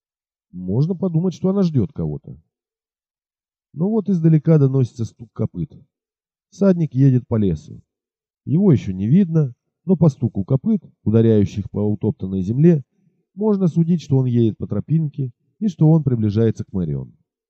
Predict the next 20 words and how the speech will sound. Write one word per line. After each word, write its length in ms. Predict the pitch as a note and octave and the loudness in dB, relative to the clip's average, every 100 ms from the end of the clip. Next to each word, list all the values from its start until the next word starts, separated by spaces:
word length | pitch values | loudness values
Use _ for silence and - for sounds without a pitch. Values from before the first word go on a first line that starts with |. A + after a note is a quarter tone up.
| _ _ _ C#3 | _ _ _ -8
Невдалеке 540 | F3+ F3 F#3 E3 F3+ | -2 2 2 2 2
в 60 | E3+ | 4
лесу 260 | D#3+ F3+ | 4 4
виднеется 500 | E3 B2+ B2 A2+ A2+ | 2 2 -2 -2 -4
просека 480 | G#2+ C#3+ C3+ C#3 A#2+ | -2 -2 0 -2 -2
с 40 | |
зеленой 440 | G#2 G2+ G#2+ A2 G#2+ | -2 -2 -2 -4 -4
лужайкой. 680 | G2+ F#2+ F2+ C#2+ - A#1 _ _ _ _ _ C#3 | -4 -4 -6 -6 -12 -20 _ _ _ _ _ -2
Ее 240 | F3 G#3 | 0 2
перерезает 640 | E3 C#3+ B2 A#2 A2 G2 - | 0 2 2 2 0 -2 -2
тропинка, 720 | F#2+ - D#3 D3+ C#3 B2 - _ _ | -6 -2 -4 -4 -6 -8 -10 _ _
которая 380 | F#3+ F3+ G#3 D#3 | -6 0 2 2
ответвляется 600 | C3 G#2+ B2+ B2+ A2+ A2 | 2 -4 0 2 0 -2
от 80 | G2 | -6
проезжей 440 | G2+ G#2 F#2+ F#2+ | -4 -2 -2 -4
дороги 320 | F#2 G2 F#2+ F#2 | -2 -2 -2 -2
возле 280 | F#2+ F2 | -2 -2
ворот 240 | F2+ F2+ E2+ | -2 -2 -2
Белстрадского 680 | F#2 F2 - E2+ - E2+ | -6 -8 -10 -20 -14 -12
парка 500 | E2 C#3 C#3+ - B2 | -4 -2 -2 -4 -10